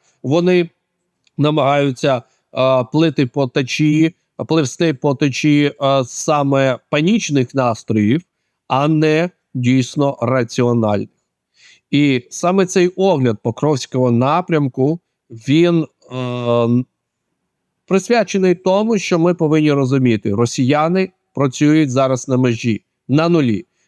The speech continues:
Нулі витрати ресурсу і компенсації ресурсу. Від подальших подій та дій самих Сил оборони України буде залежати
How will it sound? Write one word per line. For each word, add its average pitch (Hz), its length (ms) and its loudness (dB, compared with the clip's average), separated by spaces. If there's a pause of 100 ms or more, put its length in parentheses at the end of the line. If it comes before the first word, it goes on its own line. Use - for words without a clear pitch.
(140)
Нулі 151 580 2
витрати 147 680 0
ресурсу 202 760 0
і 143 100 0
компенсації 131 920 0
ресурсу. 107 640 -4 (640)
Від 196 280 -2
подальших 170 760 -2
подій 156 640 0 (220)
та 139 160 -2
дій 127 480 0
самих 135 420 0
Сил 139 260 0
оборони 123 440 0
України 151 480 0
буде 135 260 0
залежати 127 600 0